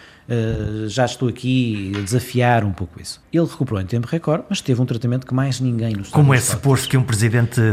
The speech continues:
Speaker 2: tenha.
Speaker 1: Certo, isso não está em causa, mas que mais ninguém pode ter. E quando ele diz isso, quando ele diz, "Estão a ver, eu, eu, isto não tem que se preocupar, porque eu recuperei em três dias."
Speaker 2: As pessoas ficam
Speaker 1: É um
Speaker 2: preocupadas porque
Speaker 1: insulto.
Speaker 2: não terão acesso
Speaker 1: Sim,
Speaker 2: àquilo
Speaker 1: sim,
Speaker 2: que ele
Speaker 1: sim.
Speaker 2: conseguiu também ter.
Speaker 1: E quando,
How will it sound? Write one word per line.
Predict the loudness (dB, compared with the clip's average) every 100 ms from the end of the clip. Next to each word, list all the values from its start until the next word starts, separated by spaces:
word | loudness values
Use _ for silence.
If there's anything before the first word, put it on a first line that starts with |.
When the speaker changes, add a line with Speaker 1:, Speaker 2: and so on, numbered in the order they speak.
| 2
Speaker 2:
tenha. | -2 -4 -8 -8
Speaker 1:
Certo, | -2 0 2 0
isso | 0
não |
está | 0 0
em |
causa, | 2 2 2
mas | 0
que | 2
mais | 2 4
ninguém | 4
pode | 2 0
ter. | -4
E |
quando | -4 -2 0
ele | 0
diz | -2 -4
isso, | -8 -10 -6
quando | -4 -2
ele | -2
diz, | -4
"Estão | -4 -2
a | -2
ver, | -4 -6 -8
eu, | -6
eu, | -6 -8 -10
isto | -12 -6
não | -4 -2
tem | -2
que | -4
se | -4
preocupar, | -6 -4 -8
porque | -8
eu |
recuperei | -10 -8 -6 -6
em |
três | -4 -4 -4
dias." | -6 0
Speaker 2:
As | 0
pessoas | 2 0 2
ficam | 2 2
Speaker 1:
É |
um | 4
Speaker 2:
preocupadas | 4 4 2 2 0
porque | 2 4 4
Speaker 1:
insulto. | 6
Speaker 2:
não | 4
terão | 4 2 4
acesso | 2 0 0 0 -2 2
Speaker 1:
Sim, |
Speaker 2:
àquilo | 4 4 4 4 2
Speaker 1:
sim, |
Speaker 2:
que | 2
ele | 0
Speaker 1:
sim. | 0
Speaker 2:
conseguiu | -2 -2 -2
também | 0 0 0
ter. | -2 -6 -12 -14 -8
Speaker 1:
E | -8
quando, | -2 0 2 0 -4